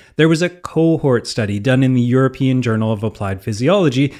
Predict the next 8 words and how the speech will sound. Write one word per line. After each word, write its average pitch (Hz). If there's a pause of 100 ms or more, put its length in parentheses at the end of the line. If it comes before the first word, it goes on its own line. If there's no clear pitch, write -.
(220)
called 117
Associations 175
Between 113
Borg's 143
Rating 135
of 113
Perceived 104
Exertion 175